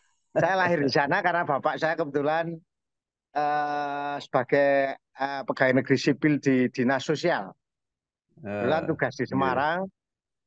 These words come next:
Speaker 1: eh, saya lahir di sana. Tetapi setelah umur dua tahun saya pindah ke Magelang.
Speaker 2: Iya.
Speaker 1: Pindah di Magelang,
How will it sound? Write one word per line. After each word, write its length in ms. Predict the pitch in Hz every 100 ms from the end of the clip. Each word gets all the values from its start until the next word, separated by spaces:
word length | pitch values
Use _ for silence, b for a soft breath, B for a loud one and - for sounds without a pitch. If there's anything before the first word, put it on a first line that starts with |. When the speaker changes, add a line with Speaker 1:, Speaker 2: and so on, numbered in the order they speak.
| _ -
Speaker 1:
eh, 420 | 113 117 113 113 101 - 135 -
saya 200 | - 151
lahir 240 | 170 156 151
di 80 | 123
sana. 400 | 127 117 107 101
Tetapi 400 | 131 143 135 185
setelah 400 | - 165 156 135 _ _ _ _ _ _ _ _ _ _ -
umur 320 | 165 160 165
dua 240 | - 135
tahun 360 | 135 147 170 175
saya 120 | 165 160
pindah 200 | 147 123
ke 80 |
Magelang. 440 | 131 - 127 107 - _ _ _ _ _ _ _ _ _ _ -
Speaker 2:
Iya. 200 | 95 - 92 _ _ _ _
Speaker 1:
Pindah 240 | 151 151 135
di 80 |
Magelang, 680 | 139 147 143 143 170 190 208